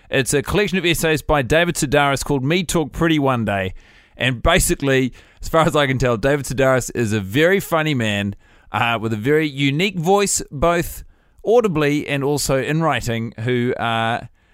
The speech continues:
has a series of gripes with the world that he shares in a hilarious essay form, particularly learning French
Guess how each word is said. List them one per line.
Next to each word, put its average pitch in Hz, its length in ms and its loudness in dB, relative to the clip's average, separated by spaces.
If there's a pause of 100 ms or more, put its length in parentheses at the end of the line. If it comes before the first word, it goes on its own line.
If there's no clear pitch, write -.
(100)
has 151 140 -2
a 151 40 0
series 180 420 2
of 135 140 0
gripes 147 420 0
with 139 120 -2
the 123 60 -2
world 101 280 -2
that 107 100 -2
he 110 60 -4
shares 110 440 -2
in 110 460 -4
a 101 220 -4
hilarious 147 500 -2
essay 135 380 -2
form, 101 340 -6
particularly 156 640 -2
learning 143 380 -2
French - 580 -6